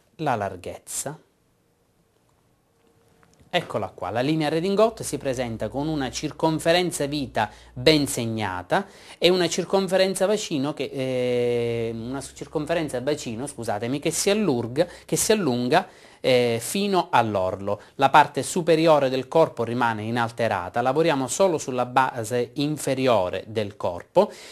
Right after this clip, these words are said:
aumentando questi centimetri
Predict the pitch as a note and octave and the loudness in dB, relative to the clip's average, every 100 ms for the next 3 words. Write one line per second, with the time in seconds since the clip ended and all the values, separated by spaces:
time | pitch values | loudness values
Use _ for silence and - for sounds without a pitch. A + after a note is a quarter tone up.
0 | - - C3+ D3 D#3 D3+ D3 A#2+ G#2+ G2+ | -20 4 6 6 2 6 6 6 2 -2
1 | F#2+ B2+ - - F#2+ C3 B2+ A#2+ A#2+ G#2+ | 2 0 0 -8 -4 -2 -2 -2 -2 0
2 | A#2 B2 A3+ C4 | -2 2 0 0